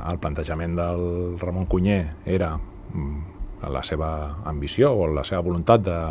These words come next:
portar la direcció tècnica i nosaltres en aquell moment, doncs, el que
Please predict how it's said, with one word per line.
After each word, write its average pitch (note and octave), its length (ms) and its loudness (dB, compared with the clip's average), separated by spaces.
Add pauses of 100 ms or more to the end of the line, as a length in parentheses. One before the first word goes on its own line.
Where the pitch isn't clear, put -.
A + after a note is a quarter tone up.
(160)
portar D#2+ 260 0
la F2+ 80 4
direcció F2+ 800 2
tècnica B2 480 8 (520)
i B2+ 120 10
nosaltres A2+ 560 12
en A2 160 10
aquell F2+ 180 0
moment, F2 460 0
doncs, G2 160 -2
el E2 80 -4
que D#2 100 -6